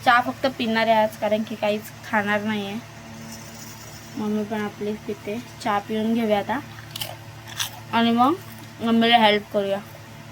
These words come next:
जेवणात. मम्मीला मसाला घालायचा आहे.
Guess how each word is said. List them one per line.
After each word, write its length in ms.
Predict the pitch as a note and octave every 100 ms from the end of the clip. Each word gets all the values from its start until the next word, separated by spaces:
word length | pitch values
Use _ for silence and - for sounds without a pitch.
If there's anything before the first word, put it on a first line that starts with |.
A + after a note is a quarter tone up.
| - - - G#3+
जेवणात. 320 | G#3+ G3+ G3+ - - - - - - -
मम्मीला 300 | G#3+ G#3+ A3
मसाला 440 | A3 G#3 A3 A3
घालायचा 400 | A3 G3 G3 -
आहे. 80 | F#3